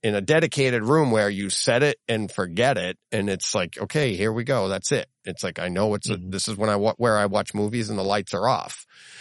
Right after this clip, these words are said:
Speaker 1: you know?
Speaker 2: Yeah.
Speaker 1: Um, so, uh, let's see. Uh, Andrew's question is, "Can a firmware update default some of your calibration settings?"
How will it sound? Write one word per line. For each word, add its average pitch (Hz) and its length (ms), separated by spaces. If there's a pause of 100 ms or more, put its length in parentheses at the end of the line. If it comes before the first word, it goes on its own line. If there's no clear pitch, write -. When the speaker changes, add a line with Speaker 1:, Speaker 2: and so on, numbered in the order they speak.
(260)
Speaker 1:
you 90 120
know? 87 280
Speaker 2:
Yeah. 95 220
Speaker 1:
Um, 90 520 (100)
so, 95 220 (580)
uh, 113 540
let's 117 180
see. 101 220 (380)
Uh, 113 200
Andrew's 151 520
question 101 640
is, 104 640 (140)
"Can 143 300
a 160 40
firmware 139 640
update 98 480
default 120 480
some 120 280
of 113 120
your 98 140
calibration 104 920
settings?" - 920